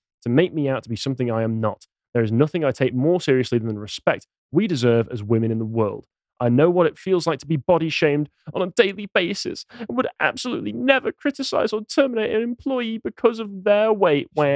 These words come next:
Speaker 2: walking
Speaker 1: wah.
Speaker 2: around smashing mirrors.
Speaker 1: <laughs> I, I'm hurt, but I will not let the good work that I've done in the world be overshadowed by this. What, what good work? I want every, uh, I want to thank everyone who has reached out in support to lift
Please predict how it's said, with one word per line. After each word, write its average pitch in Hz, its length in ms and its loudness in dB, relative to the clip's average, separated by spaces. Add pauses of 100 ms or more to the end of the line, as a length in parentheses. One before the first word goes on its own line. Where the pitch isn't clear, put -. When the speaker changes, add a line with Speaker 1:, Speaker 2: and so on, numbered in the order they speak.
Speaker 2:
walking 139 100 -6
Speaker 1:
wah. 113 100 -2
Speaker 2:
around 110 240 -2
smashing 107 440 -4
mirrors. 107 300 -6 (200)
Speaker 1:
<laughs> - 200 -8
I, 185 200 4 (380)
I'm 170 180 4
hurt, 180 340 2 (340)
but 123 120 2
I 113 80 2
will 107 140 -2
not 127 280 2
let 143 180 -6
the 131 100 -2
good 151 240 4
work 139 380 2
that 127 100 0
I've 127 240 2
done 131 280 2
in 127 180 -4
the 113 80 0
world 123 500 4
be 117 100 0
overshadowed 123 840 2
by 107 240 0
this. 110 400 -4
What, 147 180 -4 (300)
what 139 400 -4
good 160 220 2
work? 127 400 2 (320)
I 131 80 0
want 180 320 2 (200)
every, 165 340 2
uh, 147 60 4
I 131 100 4
want 165 160 2
to 175 80 0
thank 156 240 0
everyone 175 340 2
who 139 120 2
has 131 140 2
reached 135 400 -4
out 135 200 2 (180)
in 131 80 -2
support - 500 0
to 127 60 -4
lift 143 300 2